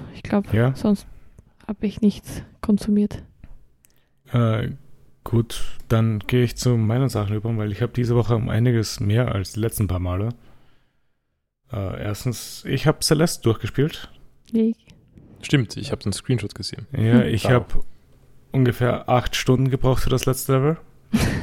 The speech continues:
Speaker 1: Oh Gott.
Speaker 2: Für das ganze Spiel dann insgesamt zwanzig Stunden.
Speaker 1: Nur zwanzig Stunden insgesamt?
Speaker 2: Ja.
Speaker 1: Org, eh sehr schnell.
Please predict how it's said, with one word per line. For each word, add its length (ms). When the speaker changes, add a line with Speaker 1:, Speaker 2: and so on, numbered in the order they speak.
Speaker 1:
Oh 40
Gott. 340
Speaker 2:
Für 80
das 140
ganze 220
Spiel 200
dann 120
insgesamt 380
zwanzig 380
Stunden. 400
Speaker 1:
Nur 540
zwanzig 440
Stunden 420
insgesamt? 680
Speaker 2:
Ja. 240
Speaker 1:
Org, 340
eh 140
sehr 260
schnell. 300